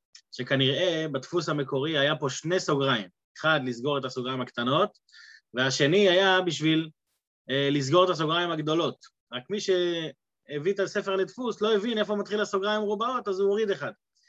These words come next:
אבל באמת, כאן נגמרים הסוגריים שמתחילים כאן. אז אנחנו נתחיל את השיעור של היום, יש לנו עד סוף פרק ד', ומחר בעזרת השם ניכנס לעומק של העניין יותר, על, על מידת התפארת שנמצאת גם, לא רק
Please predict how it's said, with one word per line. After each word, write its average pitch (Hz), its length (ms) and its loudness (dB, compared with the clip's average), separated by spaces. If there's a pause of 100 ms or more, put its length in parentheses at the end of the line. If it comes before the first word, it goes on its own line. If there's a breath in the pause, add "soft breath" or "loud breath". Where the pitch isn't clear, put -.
(200)
אבל 143 160 -4
באמת, 196 420 -2
כאן 220 240 -4
נגמרים 185 360 -2
הסוגריים 170 440 -2
שמתחילים 147 840 -4 (1080)
כאן. 123 160 4 (680)
אז 131 100 0
אנחנו 190 220 4
נתחיל 196 240 2
את 190 60 2
השיעור 180 220 0
של 135 160 -2
היום, 214 260 0
יש 180 120 -8
לנו 165 140 0
עד 160 80 -2
סוף 156 140 -6
פרק 143 300 -4
ד', 220 100 4 (640 soft breath)
ומחר 151 280 2
בעזרת 190 240 2
השם 214 180 -6
ניכנס 185 340 -4
לעומק 196 280 -2
של 185 100 -4
העניין 190 220 -2
יותר, 202 420 -2 (500 soft breath)
על, 139 280 -2
על 143 120 0
מידת 156 300 2
התפארת 156 640 0
שנמצאת 127 500 -6
גם, 139 180 0
לא 143 60 -2
רק 156 160 -2